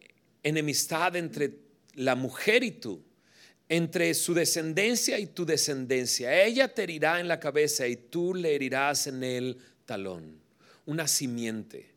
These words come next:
es lo que dice, una descend-, un descendiente. Pero dice muy interesantemente,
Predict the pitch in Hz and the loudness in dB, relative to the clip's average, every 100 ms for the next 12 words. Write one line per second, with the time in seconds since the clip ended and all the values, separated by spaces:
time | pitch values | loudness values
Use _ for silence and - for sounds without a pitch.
0 | _ 135 113 139 117 - 101 95 - - | _ -10 -8 -6 -6 -8 -14 -10 -12 -12
1 | - - - 143 151 143 - 120 117 139 | -20 -18 -8 -6 -4 -2 -2 -2 -8 -6
2 | 151 160 135 127 110 110 110 104 - - | -4 -2 -4 -6 -6 -6 -8 -10 -18 -20
3 | _ - - - - 139 139 170 - 190 | _ -20 -20 -12 0 2 2 4 2 2
4 | - _ - 139 160 190 185 170 147 - | -4 _ -8 0 4 4 4 0 0 0
5 | 143 127 135 123 131 120 90 | -2 -2 -4 -2 -2 -4 -10